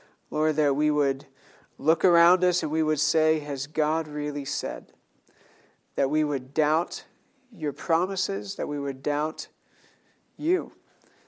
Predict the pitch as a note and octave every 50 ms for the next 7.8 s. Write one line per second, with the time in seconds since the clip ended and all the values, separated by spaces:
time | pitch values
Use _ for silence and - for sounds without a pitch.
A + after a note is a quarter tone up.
0 | - _ _ _ - C3+ C3 C3 C#3 - - C3+ C3+ C#3+ D3 D3+ D#3 D#3 D#3 D#3
1 | D#3 D#3 D#3 D3+ D3 - _ _ _ _ - - C#3 - - E3 D#3+ D#3+ D#3 -
2 | - B2+ B2+ - - - - - _ _ _ _ _ _ _ _ _ _ _ _
3 | _ _ _ _ _ _ _ _ _ _ - C#3 D3+ D#3+ E3+ D#3 D#3+ D#3 - -
4 | - F3 E3+ F3+ F3+ D#3+ E3 D3+ C#3 - - - - - - - - - - _
5 | _ - D3+ C#3+ D3 D3 D3 E3 E3 E3 D3+ D3 C#3+ C#3 C3 - D#3 D#3+ E3 D#3+
6 | D#3+ - - D3+ D3 D3 D3 C#3+ C#3 C3+ - - - F3 F3 F3 F3 F3 E3 D#3
7 | D#3 D3 C#3+ C#3 C#3 D3 D3+ D#3 D#3 D3 D3+ D3+ D3 C3+ -